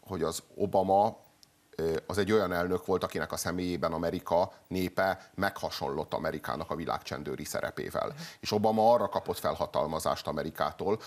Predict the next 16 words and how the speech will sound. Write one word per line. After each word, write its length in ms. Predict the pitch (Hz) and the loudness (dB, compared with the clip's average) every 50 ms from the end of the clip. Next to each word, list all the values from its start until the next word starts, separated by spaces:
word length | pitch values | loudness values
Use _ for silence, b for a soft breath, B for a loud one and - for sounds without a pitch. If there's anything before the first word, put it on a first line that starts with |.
| B B B | B B B
hogy 120 | - - | -4 -4
ezt 140 | 90 85 - | -4 -2 -2
a 60 | 104 | -2
világcsendőri 720 | 101 110 104 98 85 - - - 92 85 82 87 82 80 | 0 2 2 2 2 2 -2 -6 -6 -4 -4 -6 -6 -6
szerepet, 440 | 80 - - 87 90 - - 95 - | -6 -4 -2 -2 -2 -2 -4 -4 -4
ezt 140 | 95 95 - | -4 -8 -6
számolja 460 | - - 85 82 78 71 69 78 67 | -2 -2 -2 -2 -2 -4 -4 -2 -4
fel, 300 | - - 95 87 98 107 | -2 0 2 2 2 2
mert 420 | - 95 101 95 90 - - - - | 0 0 0 0 0 -2 -6 -10 -4
nevetséges 640 | 104 107 104 85 76 - - - 82 80 80 - | -2 -2 0 0 -2 -4 -4 -8 -6 -6 -6 -6
egy 120 | - 87 90 | -6 -4 -2
olyan 280 | 92 85 78 85 82 | -2 -2 -2 -2 -4
világcsendőr, 760 | 82 95 87 85 85 - - - 101 90 98 95 104 107 107 B B B B B | -4 -2 0 0 0 -2 -4 -6 -4 -4 -2 0 2 0 0 B B B B B
aki 180 | - - - | -8 -4 -2
valójában 600 | 101 92 92 90 87 90 90 80 82 82 90 87 | 0 0 0 0 0 2 2 2 2 0 -2 -2
egy 220 | 82 80 82 - | -2 -4 -4 -6